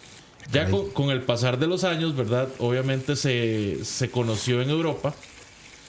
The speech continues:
Speaker 1: Y se empezó a uti-, eh, se empezó a, a cambiar, pues, para darle propiedades de, con azúcares, para hacerlo bebidas más, más dulces, como alternativas al té,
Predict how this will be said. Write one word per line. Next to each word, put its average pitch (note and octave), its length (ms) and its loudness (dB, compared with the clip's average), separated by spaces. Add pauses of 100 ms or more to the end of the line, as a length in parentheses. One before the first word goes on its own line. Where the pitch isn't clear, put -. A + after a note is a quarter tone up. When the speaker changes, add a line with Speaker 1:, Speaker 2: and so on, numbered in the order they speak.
(360)
Speaker 1:
Y C3 160 2
se A#2+ 140 2
empezó A#2 580 0
a C3+ 240 2
uti-, C3+ 300 -2
eh, A#2+ 140 0
se B2 100 -2
empezó A2+ 440 0
a, B2 440 2 (560)
a C#3+ 120 2
cambiar, E3+ 460 0
pues, A2 400 -2
para A#2 220 2
darle A#2+ 340 2
propiedades B2+ 680 0 (720)
de, E3+ 180 -2
con F3+ 240 0
azúcares, C#3 800 0
para A#2 220 2
hacerlo C3 360 2
bebidas C3+ 600 0
más, B2 560 0
más B2+ 260 2
dulces, C3 360 0
como G#2 360 -2 (140)
alternativas A#2+ 760 0
al C#3 140 2
té, C#3+ 260 -2